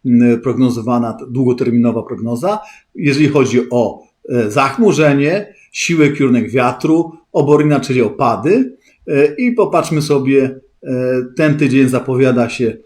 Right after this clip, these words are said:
bardzo, e, bardzo fajny, bardzo, e, piękny, temperatury znośne. I ja tu widzę maksymalnie do dwudziestu ośmiu stopni. Oczywiście ustawiłem na szybenik, ale uwaga, można to zmienić. Proszę bardzo, na split.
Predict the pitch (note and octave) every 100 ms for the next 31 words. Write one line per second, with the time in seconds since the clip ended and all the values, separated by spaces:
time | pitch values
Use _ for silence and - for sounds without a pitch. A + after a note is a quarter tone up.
0 | _ _ G#2+ C3 D3 D3 D#3 D3+ D3 A3+
1 | E3 D3 C#3+ C#3 C3+ C3+ D3+ D3 - -
2 | C3+ B2+ D#3 - C3 C#3 C#3 C#3 C3+ -
3 | _ A2+ B2 B2+ A2+ C3+ C3+ C3 C#3 B2+
4 | B2+ A#2+ - C#3 C3 C3+ C3 B2+ B2+ -
5 | _ C#3+ B2+ C3 B2+ D3+ C#3 C3 A#2+ A2+
6 | G2+ C3+ D3 D3 D#3 C#3 C3 - - B2
7 | A#2+ A#2 C3 B2+ B2+ B2 B2 A#2+ B2+ B2
8 | B2 A#2+ A2+ A2+ A#2+ B2 C3+ B2 B2 A#2
9 | D3 - C#3+ C#3+ - - D3 D#3+ D#3+ F#3
10 | D3+ C#3+ C#3+ D3+ D3+ - D#3 A3 G3 F#3+
11 | C#3 C3 C#3+ E3+ E3 - _ C3+ C3 D3+
12 | F3+ D3+ C3+ A#2+ G#2+ B2 C#3+ E3+ C#3+ -
13 | A#2 A2 C3 B2 A#2+ A2 - - C#3 D3
14 | D3